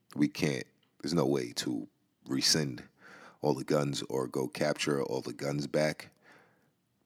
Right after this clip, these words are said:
That's not a possibility, especially in the South. <clears throat> 'Cause the South ain't giving <laughs> up their guns for nobody, man. Um,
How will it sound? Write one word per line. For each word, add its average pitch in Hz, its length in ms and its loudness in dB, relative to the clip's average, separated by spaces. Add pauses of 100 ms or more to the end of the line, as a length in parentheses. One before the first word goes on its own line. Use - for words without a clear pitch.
That's 71 400 2
not 73 260 2 (1000)
a - 80 -6
possibility, 67 760 -2 (340)
especially 98 360 4
in 135 60 2
the - 60 -2
South. - 400 2 (200)
<clears throat> - 0 -
'Cause - 1700 -4
the 73 40 8
South 95 280 12
ain't 78 120 4
giving 76 140 6
<laughs> - 60 4
up - 80 4
their - 120 0
guns - 340 -2
for - 80 -6
nobody, - 480 -4
man. 120 220 -6 (220)
Um, 123 360 0